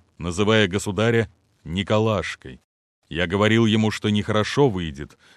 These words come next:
если государь не подчинится их решению. Дорофеев ответил мне: "Не подчинится?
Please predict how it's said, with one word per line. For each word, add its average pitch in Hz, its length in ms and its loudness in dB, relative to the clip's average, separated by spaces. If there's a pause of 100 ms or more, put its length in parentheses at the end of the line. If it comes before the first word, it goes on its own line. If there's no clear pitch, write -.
(140)
если 98 320 -4
государь 107 480 0
не 104 140 0
подчинится 107 680 -4
их 104 160 -4
решению. 104 600 -6 (760)
Дорофеев 85 560 -2
ответил 104 600 -2
мне: 87 340 -6 (380)
"Не 78 160 -8
подчинится? 85 800 -6